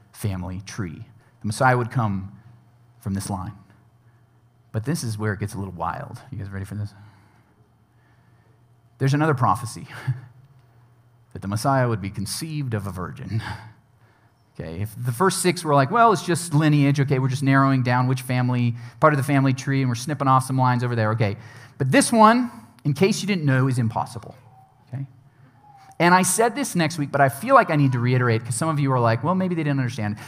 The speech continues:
They understood biology back then, okay? This is basic biology. People in the past were not all idiots. If you think that, you're an idiot.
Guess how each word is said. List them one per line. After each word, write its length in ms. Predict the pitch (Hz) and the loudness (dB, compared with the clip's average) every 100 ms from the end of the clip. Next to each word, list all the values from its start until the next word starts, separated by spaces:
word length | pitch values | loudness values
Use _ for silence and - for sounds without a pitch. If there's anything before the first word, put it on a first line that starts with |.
| - | 4
They 160 | 196 247 | 8 10
understood 580 | 294 311 269 - 220 | 8 6 2 2 6
biology 600 | 165 175 175 202 202 139 131 | 10 12 12 12 10 4 4
back 240 | 120 110 | 4 4
then, 160 | 113 107 | 0 -2
okay? 460 | 113 143 156 165 151 - - - - - _ | 0 2 2 0 -4 -12 -20 -20 -20 -20 _
This 80 | 151 | -4
is 60 | 139 | -2
basic 440 | 117 175 208 214 | 4 4 4 4
biology. 480 | 165 139 131 131 139 | 6 8 8 6 0
People 400 | - 214 214 202 | 0 0 4 2
in 120 | 165 | 2
the 60 | 151 | 0
past 360 | 165 170 - | 6 6 6
were 120 | 151 143 | 0 4
not 260 | 151 170 | 8 10
all 200 | 156 139 127 | 10 8 2
idiots. 360 | 117 120 127 | 2 0 -2
If 140 | 143 135 | -4 0
you 160 | 214 | 0
think 300 | - 202 143 | -2 -4 0
that, 240 | 160 143 135 | 2 2 2
you're 180 | 160 | 2
an 80 | 139 | 2
idiot. 460 | 98 90 101 - | 0 -4 -6 -8